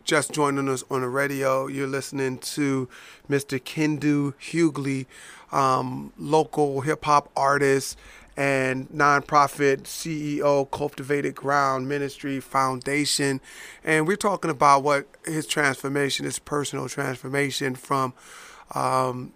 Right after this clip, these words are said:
street life as it relates to his music, emulating life and um,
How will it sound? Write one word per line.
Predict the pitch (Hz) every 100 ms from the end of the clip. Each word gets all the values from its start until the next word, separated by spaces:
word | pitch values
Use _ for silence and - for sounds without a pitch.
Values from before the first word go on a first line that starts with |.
| -
street | - - 170 151
life | 139 135 135 -
as | 135 135
it |
relates | 139 139 143 143 - -
to | 147 139 143
his | 135 127
music, | 135 147 143 143 143 -
emulating | 123 143 143 147 143 139
life | 135 135 139 139 -
and | 139 139 131 - - - - -
um, | 76 73 71 -